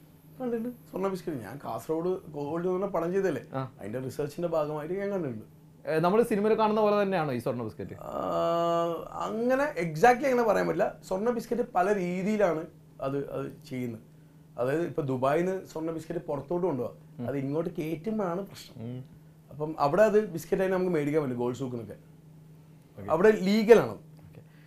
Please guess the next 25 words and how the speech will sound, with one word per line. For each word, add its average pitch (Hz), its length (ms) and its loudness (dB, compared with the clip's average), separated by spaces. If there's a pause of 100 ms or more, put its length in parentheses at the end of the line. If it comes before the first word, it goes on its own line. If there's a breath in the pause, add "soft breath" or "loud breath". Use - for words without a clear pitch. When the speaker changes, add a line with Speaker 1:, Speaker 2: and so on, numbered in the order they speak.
(260 soft breath)
Speaker 2:
ഈ 196 40 6
കൂട്ടത്തിൽ 220 420 6
ദുബായിയുടെ 156 360 6
കാര്യം 165 200 6
പറഞ്ഞുകൊണ്ട് 151 240 -2
ഒരു 131 80 0
കാര്യം 113 220 0
ചോദിക്കുകയാണ്, 90 320 -6 (140)
Speaker 1:
ആ. 131 40 0
Speaker 2:
ഗോൾഡുമായി 143 400 4
ബന്ധപ്പെട്ട്. 98 360 -4 (140)
Speaker 1:
ആ. 120 220 -6
Speaker 2:
ചില 156 140 2
ആൾക്കാർ 143 300 0
എന്നോട് 131 220 -2
പറഞ്ഞിട്ടുണ്ട്, 107 580 -6 (200 soft breath)
ഏ, 110 200 -2
ദുബായിൽ 127 380 2
നിന്ന് 131 140 -2
വരുന്ന 120 260 -2
സമയത്ത് 107 380 -6
ചില 110 160 -2
ആൾക്കാർ 107 220 -2
എയർപോർട്ടിൽ 104 400 -2
നിന്ന്, 107 140 -8